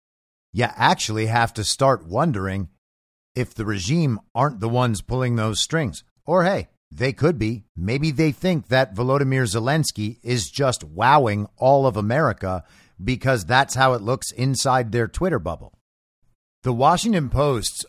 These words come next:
old-school Moscow-based correspondent, John Helmer, has provided an important service, offering the full text of Blinken's offer, of course extensively edited to include fantasist notions such as,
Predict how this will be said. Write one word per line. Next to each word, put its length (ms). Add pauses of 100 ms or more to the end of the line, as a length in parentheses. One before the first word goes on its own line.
old-school 720
Moscow-based 1000
correspondent, 840
John 320
Helmer, 480 (440)
has 260
provided 640
an 140
important 520
service, 640 (140)
offering 500
the 80
full 260
text 380
of 160
Blinken's 400
offer, 460 (400)
of 140
course 260
extensively 640
edited 420
to 160
include 460
fantasist 720
notions 640 (260)
such 300
as, 380